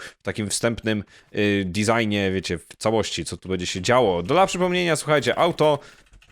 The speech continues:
Czekajcie, oddalę. O, dla przypomnienia, auto jeździ, y, całkiem świetnie się sprawuje póki co, e, podczas jazdy. Fajnie byłoby jeszcze oczywiście dociążyć troszkę tył. Możecie zobaczyć, że trochę nam podskakuje na niektórych, e, przy, no, przy takim potężniejszym zakręcie.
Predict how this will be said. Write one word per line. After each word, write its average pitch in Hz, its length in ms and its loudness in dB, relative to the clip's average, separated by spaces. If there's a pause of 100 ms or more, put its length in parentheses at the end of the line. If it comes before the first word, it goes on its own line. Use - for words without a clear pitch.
(140)
Czekajcie, 90 260 -2
oddalę. 123 280 2
O, 127 160 2 (180)
dla 180 100 4
przypomnienia, 208 460 4
auto 123 240 2
jeździ, 180 640 0 (100)
y, 135 440 0 (200)
całkiem 170 360 0
świetnie - 800 -2
się 127 120 -2
sprawuje 120 380 0
póki - 240 -10
co, 113 280 0 (380)
e, 110 220 0
podczas 123 320 0
jazdy. 113 400 2
Fajnie 185 300 0
byłoby 147 280 2
jeszcze 143 200 0
oczywiście 139 320 -2
dociążyć 127 400 -2
troszkę 120 280 -6
tył. 113 180 -4
Możecie 110 280 -4
zobaczyć, 98 420 -2
że 107 260 0 (540)
trochę 156 240 0
nam 139 120 -2
podskakuje 135 680 2 (160)
na 110 260 -2
niektórych, 117 480 -2
e, 107 280 0
przy, - 180 -8
no, 156 100 -2
przy - 140 -8
takim 143 220 -4 (220)
potężniejszym 127 580 -2
zakręcie. 101 500 0